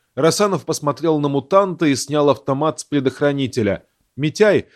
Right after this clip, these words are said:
который знал от Дехтера о способностях ментала, быстро подошел к нему и спросил: «Что ты чувствуешь?» «Это не люди.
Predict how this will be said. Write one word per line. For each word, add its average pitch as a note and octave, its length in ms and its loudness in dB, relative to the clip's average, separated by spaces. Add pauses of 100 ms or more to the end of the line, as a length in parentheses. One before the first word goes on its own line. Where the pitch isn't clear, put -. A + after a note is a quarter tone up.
(140)
который D#3+ 400 2
знал D3 320 0
от A#2 320 -4
Дехтера C#3+ 480 2
о C3+ 40 4
способностях C#3 800 -4
ментала, D3+ 600 2 (240)
быстро F3 340 0
подошел D#3 480 2
к F3 80 -14
нему D#3+ 220 0
и C#3+ 40 0
спросил: D#3 680 0 (200)
«Что - 220 0
ты C#3+ 100 -6
чувствуешь?» A#2 720 -2 (600)
«Это - 200 2
не F#3+ 160 4
люди. C3 460 4